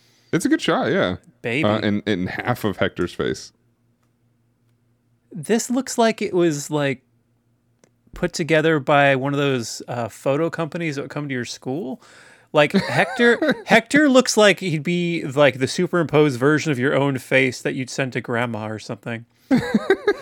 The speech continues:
Speaker 2: How it's, like, got soft focus around him and it looks,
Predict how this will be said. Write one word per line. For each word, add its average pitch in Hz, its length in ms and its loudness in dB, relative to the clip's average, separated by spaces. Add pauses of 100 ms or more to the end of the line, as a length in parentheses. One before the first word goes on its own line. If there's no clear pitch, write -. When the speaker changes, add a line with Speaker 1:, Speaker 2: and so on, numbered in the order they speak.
(1040)
Speaker 2:
How 190 220 2
it's, 190 200 0
like, 165 180 6
got 165 220 2
soft 151 340 4
focus 151 360 2
around 135 400 2
him 135 200 0
and 127 120 -4
it - 180 -10
looks, 131 380 -8